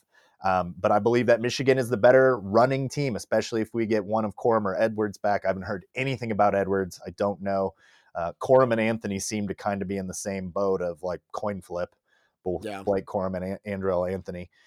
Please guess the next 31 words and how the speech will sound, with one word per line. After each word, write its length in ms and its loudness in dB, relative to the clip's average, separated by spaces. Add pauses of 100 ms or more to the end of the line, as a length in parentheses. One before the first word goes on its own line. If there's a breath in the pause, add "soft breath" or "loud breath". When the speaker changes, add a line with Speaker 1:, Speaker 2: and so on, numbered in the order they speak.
(160 soft breath)
Speaker 1:
So, 400 2
um, 260 0 (200)
yeah, 200 10
assuming 380 4
we're 160 10
able 280 10
to 140 -2
get 220 2
one 140 4
of 60 6
those 200 6
guys 240 2
back, 260 0
I 60 0
think 180 -8
we'll 80 0
be 120 0
able 140 0
to 80 0
outrun 360 -2
him 180 -8
in 140 -6
a 200 -4
twenty-seven 460 -4
twenty-four. 540 0
What 80 -8
do 60 -4
you 60 -4
got 160 0
it 100 -2
at? 140 -4